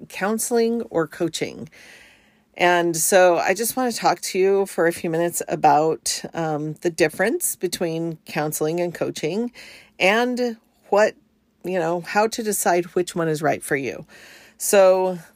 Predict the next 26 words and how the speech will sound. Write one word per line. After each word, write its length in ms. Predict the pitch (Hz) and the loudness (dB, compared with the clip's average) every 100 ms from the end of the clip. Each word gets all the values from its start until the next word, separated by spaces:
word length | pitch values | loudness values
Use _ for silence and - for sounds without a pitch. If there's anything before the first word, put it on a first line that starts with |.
| _ _ - | _ _ 0
I 140 | 190 269 | 2 2
personally 600 | - 226 226 214 208 190 | 4 2 4 -2 0 0
love 600 | 175 180 180 180 190 196 | 4 6 6 4 -4 -8
helping 460 | - 185 170 175 165 | -6 -2 -2 -2 -2
women 520 | 156 151 147 147 147 - _ _ _ _ | -2 0 -2 -2 -6 -10 _ _ _ _
who 140 | - | -2
have 120 | 165 | 0
survived 720 | 156 180 156 156 156 160 151 - | 0 -4 0 2 2 2 -2 -2
difficult 480 | 160 175 165 147 | -2 0 -2 -4
trauma. 480 | - 139 127 95 123 - - _ _ - | -2 -4 -4 -6 -12 -16 -20 _ _ -6
I 240 | - 180 | 2 2
love 720 | 175 170 175 190 202 196 202 180 - 214 | 2 2 4 4 4 0 -6 -8 -14 -2
being 240 | 170 175 | 0 2
able 320 | 175 165 165 | 0 0 0
to 240 | 165 - 160 | -2 -2 0
watch 380 | 151 143 - - | 0 0 -4 -6
them 200 | 139 147 | -6 -6
change 680 | - 220 220 214 202 190 - | -4 -2 0 0 -2 -4 -8
and 340 | - 156 160 151 | -6 -4 -4 -4
start 300 | - 165 - | -2 -4 -4
creating 460 | - 175 170 165 - | -2 0 2 -2 -6
amazing 560 | 165 165 165 160 165 | -6 -2 -2 -2 -2
lives 340 | 156 147 151 - | -2 -2 -2 -6
for 100 | 135 | -8
themselves 520 | 127 - - 80 - | -8 -4 -4 -4 -4
because 400 | 175 208 196 | -2 2 2